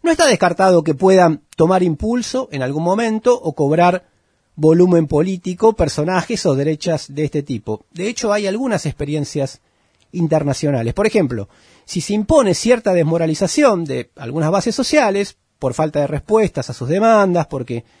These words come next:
las condiciones de vida empeoran, o por la tibieza frente a los poderes reales, se puede allanar el camino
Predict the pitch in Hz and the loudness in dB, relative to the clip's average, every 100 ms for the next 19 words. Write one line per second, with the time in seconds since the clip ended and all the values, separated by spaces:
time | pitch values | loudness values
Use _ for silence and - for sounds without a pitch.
0 | _ - 127 139 135 151 156 151 147 147 | _ -8 -6 -4 -4 -2 0 0 2 0
1 | 147 240 247 208 185 - _ _ 160 156 | 4 6 6 4 0 -4 _ _ -4 -2
2 | 170 170 196 226 330 214 - 147 147 _ | 2 2 2 4 4 4 0 -2 -2 _
3 | _ _ _ _ - 147 135 135 123 - | _ _ _ _ -4 -2 0 -2 -2 -2
4 | 185 208 208 196 - - _ _ _ 220 | 0 2 2 0 -6 -18 _ _ _ -2
5 | 285 285 254 - 233 370 311 156 160 160 | 2 2 2 0 -2 0 0 0 0 0
6 | 147 151 165 165 165 196 | 2 2 2 2 2 0